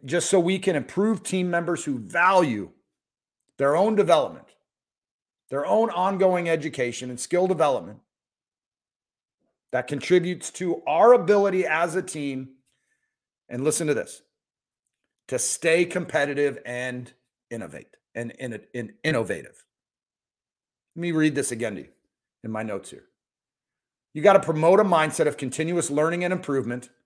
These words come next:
Team members who value the ongoing education and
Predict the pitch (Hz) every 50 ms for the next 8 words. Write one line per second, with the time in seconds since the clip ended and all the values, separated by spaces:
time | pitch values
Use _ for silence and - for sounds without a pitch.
0 | _ _ _ _ _ _ _ _ _ _ _ _ _ _ - - 185 196 208 214
1 | 202 196 190 185 185 180 - - 160 143 117 104 135 143 147 165 180 196 196 202
2 | 185 175 156 - - 147 156 170 180 180 160 151 160 160 165 165 165 165 170 170
3 | - - - 151 151 151 180 - - 160 151 147 147 - 139 139 139 - 135 143
4 | 151 160 160 143